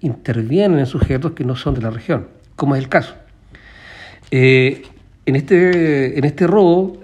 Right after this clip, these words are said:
la, la característica que tiene es que fue un robo consumado, vale decir, las personas que robaron no fueron sorprendidas robando, sino, eh,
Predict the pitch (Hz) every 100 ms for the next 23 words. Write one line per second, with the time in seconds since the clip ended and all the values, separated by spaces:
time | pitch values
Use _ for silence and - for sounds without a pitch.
0 | - 151 131 139 151 165 131 113 113 110
1 | - 165 180 139 120 123 123 123 147 151
2 | 143 123 - 131 127 123 123 117 - 139
3 | 131 135 143 147 143 165 - - - -
4 | _ - 110 104 - 143 143 117 127 175
5 | - 120 110 101 - 123 165 - 113 98
6 | - - 139 135 - 120 120 127 131 120
7 | 151 160 156 165 - 131 120 185 147 123
8 | 110 104 101 - - - - - - -
9 | _ - - 120 135 156 160 151 143 123
10 | 120 117 113 110 113 135